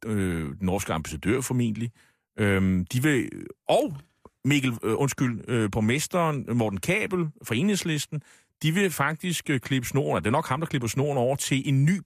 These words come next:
plads, som skal være oppe, øh, op omkring Øster-, øh, noget, der hedder Eidsvold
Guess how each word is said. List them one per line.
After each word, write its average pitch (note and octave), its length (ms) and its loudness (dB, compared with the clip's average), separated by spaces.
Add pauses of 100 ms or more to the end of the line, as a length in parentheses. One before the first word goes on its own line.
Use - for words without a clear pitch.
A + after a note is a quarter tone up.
plads, - 580 -4 (520)
som C#3+ 180 2
skal C3 180 0
være C3+ 180 2
oppe, D3 240 0
øh, A2+ 440 2 (240)
op B2+ 160 -4
omkring C#3 280 -2
Øster-, C3 260 2
øh, F2 480 -2
noget, C3+ 200 0
der C#3 40 2
hedder D3 320 2
Eidsvold - 460 -2